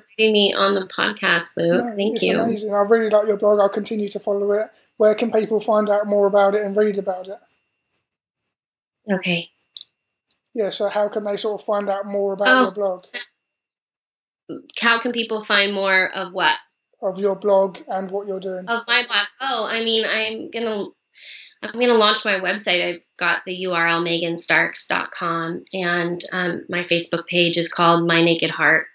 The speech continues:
Speaker 1: So, I mean, that's basically my tagline is My Naked Heart. Um, and so I guess Megan Starks on Medium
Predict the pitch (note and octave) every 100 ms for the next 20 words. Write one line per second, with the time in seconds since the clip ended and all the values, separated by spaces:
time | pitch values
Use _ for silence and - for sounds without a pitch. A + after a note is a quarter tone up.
0 | _ - - - _ _ - F3+ E3 D#3+
1 | D#3 - F#3 F3+ F#3+ - F#3+ F#3 - -
2 | E3+ E3 E3 - D#3+ D#3 D#3+ D3 D3 D#3
3 | B2+ - - G#2 G#2+ - - - C3+ G#2+
4 | A2+ - _ _ - - - - - -
5 | _ _ - F3 F3 E3+ - - - -
6 | A#2 E3+ _ _ E3+ E3+ D#3 E3+ D#3+ E3
7 | D#3+ E3 E3 E3 F3 F3 F3 D#3+ D#3 -